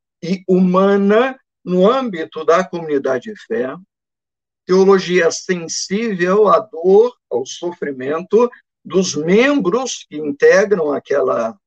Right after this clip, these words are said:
comunidade e com sensibilidade suficiente para acolher aqueles que estão ao redor dessa comunidade de fé. Seria a função dessa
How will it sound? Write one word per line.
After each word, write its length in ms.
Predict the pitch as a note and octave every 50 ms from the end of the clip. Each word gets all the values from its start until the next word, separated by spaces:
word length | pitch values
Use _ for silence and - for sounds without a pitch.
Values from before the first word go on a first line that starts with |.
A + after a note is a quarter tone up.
| _
comunidade 720 | - B2 B2+ B2 B2 A#2 G#2+ A#2 B2 D#3 G3 A3+ A3 - - _ _ _ _ _ _ _ _ _ _ _ _ _ _ _ _ -
e 220 | F#3+ G3+ A#3 B3+
com 260 | B3 B3 B3 B3+ C4 A#3+
sensibilidade 1080 | - - A3 A#3+ C4 A#3+ - - A#3+ G#3+ A3+ A3+ G#3+ F#3+ - - F3+ G3 G#3+ G#3+ -
suficiente 920 | - - A3 F#3 - A#3+ G3 - - - F#3 E3+ F3+ G3 G3 - - - _ _ _ _ _ _ _
para 220 | - E3+ F3+ F#3+
acolher 540 | F#3 F#3 - G3 G3+ F#3 E3+ E3 F3+ F3+ F#3+
aqueles 500 | G3 G3 - - D#3 D3+ D#3+ C#3+ - -
que 80 | - -
estão 360 | - - - E3 E3 D#3+ D#3+
ao 140 | E3 E3+ E3
redor 580 | F3+ F#3 F3+ - - C3 C#3 C#3 D3 C#3+ - _
dessa 320 | - B2+ C3 - - C3+ -
comunidade 560 | - C3+ C3+ - - D#3+ - A#3+ G#2+ A#2 A#2
de 60 | -
fé. 220 | - F#3 F#3+ F3+ - _ _ _ _ _ _ _ _ _ _ _ _ _ _ _ _ _ _ _ _ _ _ _ _ _ _ _ _ _
Seria 420 | - - - F3 F3 F3 F#3 F#3+ E3+
a 40 | -
função 580 | - E3 D#3 C#3+ - - D#3+ D3+ D3+ D3 C#3
dessa 640 | B2 A#2+ B2 B2 A2+ - - A#2+ A#2 A2 G#2+ G#2